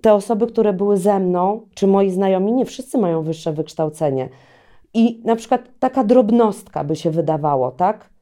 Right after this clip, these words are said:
Ktoś by mógł to olać i powiedzieć: "Dobrze, ale przez trzy godziny, jak jechaliśmy tym marszem, opowiedziałaś, wpuściłaś jakieś tam,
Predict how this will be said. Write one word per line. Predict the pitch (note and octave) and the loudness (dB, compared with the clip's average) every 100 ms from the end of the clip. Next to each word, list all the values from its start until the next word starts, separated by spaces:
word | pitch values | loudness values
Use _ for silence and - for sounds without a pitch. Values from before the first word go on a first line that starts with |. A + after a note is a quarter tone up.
| _ _ _ - | _ _ _ -2
Ktoś | B3 G#3+ | 0 2
by | B3 | 4
mógł | A#3+ B3 | 2 2
to | B3+ B3+ | 0 4
olać | B3 G#3+ F3+ - - | 4 4 2 -4 -6
i | |
powiedzieć: | G#3 G3 G3 G3+ | -2 0 0 2
"Dobrze, | B3 A#3+ F#3 F#3+ | 2 2 0 0
ale | F#3+ F#3+ G3+ | 4 2 2
przez | - G#3+ - | -2 -8 -8
trzy | - A#3 | -6 0
godziny, | A3+ F#3 A3+ A3+ | 0 2 0 2
jak | G#3 G3 | 2 0
jechaliśmy | A3 G#3+ G#3 A3 A3+ G#3 | -4 -2 -2 -2 -4 -4
tym | G#3+ G3 | -2 -2
marszem, | G3 F#3+ G3 G3+ G#3 - - - | -2 -4 -4 -4 -6 -16 -6 -2
opowiedziałaś, | G3 G#3 G#3+ F#3 G#3+ A3 A3 | 0 0 0 2 4 4 0
wpuściłaś | - A3 G#3+ - A3 G#3 G#3 | -4 -8 -8 -4 0 0 -2
jakieś | G3 G#3 F#3+ | -8 -10 -4
tam, | G3+ G3+ | -2 -2